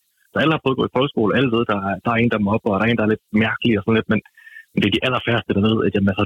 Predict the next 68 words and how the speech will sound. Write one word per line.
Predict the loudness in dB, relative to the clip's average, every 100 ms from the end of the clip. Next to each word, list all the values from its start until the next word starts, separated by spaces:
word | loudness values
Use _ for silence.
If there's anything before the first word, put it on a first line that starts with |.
| -2
der | -2
er |
altså | 0 -2 0
børn, | 0 2
der | 2
mister | 0 0
en | -2 0
forældre, | 0 0 -2 -8 _ _ -10
så | -4
skal | 0
den | 2
anden | 4 2
ind | 2
og | 2
bruge | 0
dem, | 0 -4
og | -16
så | -4
står | 0 0
man | 0 -4
som, | -4 -4 -8 _ _ _ _ -6
som | -6 -2
skole | 2 2 0
og | -2
skal | -6 -2
finde | 0
ud | 2
af, | 2
jamen, | 2 0 -2 _
det | -2
her | -2 0
barn | -2 -2
kan | 0
vi |
jo | -2
ikke | 0
sende | 2 2
hjem | 2 -2
til | -4 0
et | 0
land, | 0 -4 _ -2
de | 0
aldrig | 2 0 2
har | 0
været | 0 -2
i. | -2
Jamen, | -2 -2
hvad | -2
gør | -2 0
vi? | -2 -4 _ _ _
Eller, | 0 0
eller | 0 0 0
elever, | 2 2 0
der | -2
bliver | -6 -4
voldtaget | -6 -2 -2 0
i | -2
fjerde | -2 -2
klasse. | -4 -6 -20 _ -6
Altså, | -2
jeg | 0
har | 0
oplevet | 0 0 0
det | -4 _ -2
kun | 0 0
én | 0
gang, | -4 -10 _ -2
men | 0